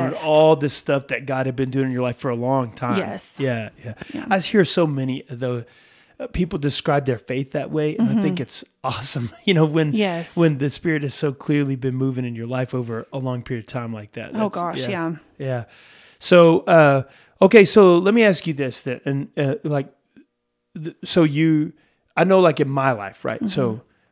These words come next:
Speaker 1: all that stuff went on when I was a kid, and I had a gr-, my, my dad adopted me. My mom and my dad got married when I was probably in the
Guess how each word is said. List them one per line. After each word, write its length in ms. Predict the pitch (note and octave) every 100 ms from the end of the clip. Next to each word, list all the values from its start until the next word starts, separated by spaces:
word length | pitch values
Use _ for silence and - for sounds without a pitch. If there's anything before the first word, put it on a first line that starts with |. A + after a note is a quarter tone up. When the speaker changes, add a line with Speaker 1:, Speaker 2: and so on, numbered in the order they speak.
| _
Speaker 1:
all 140 | D#3+
that 120 | F#3+ D#3+
stuff 260 | - D3+
went 160 | C#3+ C3+
on 160 | C3 B2
when 80 |
I 40 | A#2
was 120 | A#2
a 40 | A#2+
kid, 260 | - B2
and 100 | -
I 60 | G3
had 120 | B3+
a 60 | C#3
gr-, 160 | A#2 D3
my, 300 | C#3+ C#3+ F3
my 380 | D3+ D3 E3+ D#3+
dad 340 | B2+ C3 C#3
adopted 460 | B2 A#2+ A#2 - A#2
me. 180 | B2 A2+
My 180 | A#2 C3
mom 340 | C#3 B2+ D3+
and 100 | C#3+
my 120 | A#2+
dad 280 | A2 B2+ B2+ B2
got 160 | B2
married 280 | B2+ B2 A#2
when 120 | A#2
I 100 | A2+
was 320 | A2 G#2+ - - _ _ _ _ -
probably 480 | D#3 D3+ C#3+ C3+
in 220 | C3+ B2+ B2
the 320 | A#2 G#2+